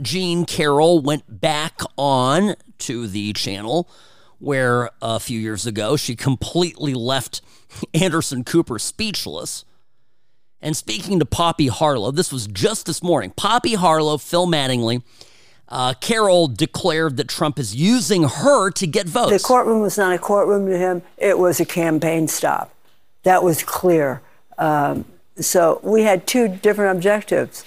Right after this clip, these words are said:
Speaker 2: Ours was to win a case. His was to win voters. We'll see how that plays out, that he's, uh,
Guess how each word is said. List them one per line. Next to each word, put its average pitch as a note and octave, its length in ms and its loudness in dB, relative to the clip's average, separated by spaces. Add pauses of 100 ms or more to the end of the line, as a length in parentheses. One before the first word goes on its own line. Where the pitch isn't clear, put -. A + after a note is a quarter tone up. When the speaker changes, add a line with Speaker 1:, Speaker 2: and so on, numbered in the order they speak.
(160)
Speaker 2:
Ours F3 280 4
was F3 180 2
to F3 120 2
win D#3+ 180 2
a D3+ 80 0
case. F#3 480 2 (220)
His F#3+ 240 4
was F#3+ 180 4
to G3+ 80 4
win F#3+ 240 4
voters. F3+ 600 2 (420)
We'll F3 160 2
see F3+ 520 6 (680)
how F#3+ 300 2
that F3+ 360 2 (220)
plays F#3+ 360 4
out, G3 400 2
that E3+ 120 -4
he's, E3 400 0
uh, D#3+ 400 2